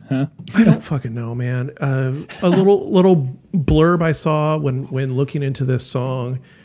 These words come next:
Speaker 2: was that, uh, yes, jet fuel, the heat that happens because of jet fuel fire would not melt it, but it would, uh, damage it structurally enough to where it would collapse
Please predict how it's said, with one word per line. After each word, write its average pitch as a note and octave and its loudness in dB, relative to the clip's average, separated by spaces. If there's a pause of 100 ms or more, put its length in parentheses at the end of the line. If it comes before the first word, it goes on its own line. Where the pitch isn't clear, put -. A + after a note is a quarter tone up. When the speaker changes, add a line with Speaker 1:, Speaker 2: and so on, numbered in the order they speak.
(260)
Speaker 2:
was A#2+ 0
that, A#2 -4 (420)
uh, B2 -2
yes, C#3+ 0
jet C#3 0
fuel, C#3 2
the B2+ -4
heat - 0 (420)
that C3 -4
happens B2+ 0
because C3 -2
of A#2+ -6
jet C3+ -4
fuel C3 0
fire B2 -4 (540)
would A#2 -2
not C3+ -2
melt B2+ -2
it, B2+ -2 (260)
but B2 0
it B2+ -8
would, B2 -2 (420)
uh, A#2 0
damage C3 0
it C#3 0
structurally B2 -2
enough A#2 -2
to - -8
where A2+ 0
it A#2 -4
would A2 -6
collapse - -10